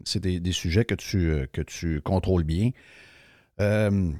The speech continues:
je disais en ouverture qu'on est dans une des époques, euh, ben, les plus tristes là, avec ce qui est arrivé, mais aussi au niveau, euh, leadership des États-Unis. On le voit avec la guerre,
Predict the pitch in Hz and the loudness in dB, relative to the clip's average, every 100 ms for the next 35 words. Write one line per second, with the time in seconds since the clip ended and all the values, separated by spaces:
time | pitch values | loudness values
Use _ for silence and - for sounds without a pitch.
0 | - - 95 90 101 135 151 131 107 110 | -8 -4 -4 -2 4 6 6 4 4 2
1 | - 143 156 135 - 107 113 92 92 101 | 4 6 6 4 2 4 4 4 2 4
2 | 110 107 139 123 98 95 - 120 - - | 4 4 4 4 2 0 4 2 2 0
3 | 92 78 71 69 67 64 60 78 82 - | 2 2 2 0 0 -2 -4 -4 -4 -4
4 | 92 85 117 - 80 78 - 101 90 85 | -2 2 2 2 0 -2 -2 -2 0 0
5 | 78 120 139 85 78 - 156 117 95 107 | 2 2 2 2 0 2 2 2 2 4
6 | 151 107 71 104 135 117 92 147 113 85 | 6 4 2 2 4 4 2 2 2 0
7 | 87 98 76 85 80 67 85 104 - 90 | 0 0 0 0 0 0 0 0 0 -2
8 | 80 95 117 127 | 0 2 2 2